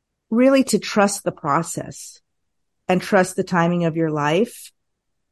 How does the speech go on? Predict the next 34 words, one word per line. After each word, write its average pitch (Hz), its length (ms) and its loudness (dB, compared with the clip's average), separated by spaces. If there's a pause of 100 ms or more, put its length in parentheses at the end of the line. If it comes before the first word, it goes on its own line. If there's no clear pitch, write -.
(320)
And 196 280 2
all 202 320 6
of 208 140 4
our 180 280 4
previous 196 560 0
experiences 196 1400 0 (1040)
really 226 400 4
do 202 260 2
play 190 200 2
a 170 60 4
part 170 520 2
in, 165 480 0 (120)
in 185 140 2
who 196 180 2
we 196 160 4
are. 180 540 4
And, 170 280 0
and 190 140 0
like 175 180 0
you 190 120 2
said, 165 300 0 (180)
um, 156 320 -2 (200)
on 160 140 -2
our 147 120 0
path, 147 600 -6 (540)
that 190 140 4
nothing 196 400 4
is 196 200 2
really 185 240 2
wasted. 196 840 0
Um, 160 640 -4
and 190 180 0
we 190 140 0
mi-, 180 120 2